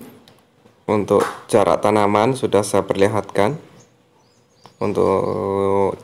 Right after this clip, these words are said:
sampel contoh buahnya juga saya sudah perlihatkan. Gimana, Lur? Menurut Anda, Lur?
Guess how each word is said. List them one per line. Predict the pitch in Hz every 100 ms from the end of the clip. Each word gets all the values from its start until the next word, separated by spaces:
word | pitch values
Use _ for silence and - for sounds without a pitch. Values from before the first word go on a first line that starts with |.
| - - -
sampel | - 139 120 120 - - - 127 98 50 - - -
contoh | 104 95 107 110
buahnya | 101 113 107 110
juga | 117 101 90 95 101 -
saya | - 101 92 90 -
sudah | - 101 101
perlihatkan. | 98 95 101 98 - 104 151 - - _ _ _ - - - - - - -
Gimana, | 113 117 104 104
Lur? | 104 123 170 - - _ _ -
Menurut | 110 104 104 -
Anda, | - 104 104 104
Lur? | 131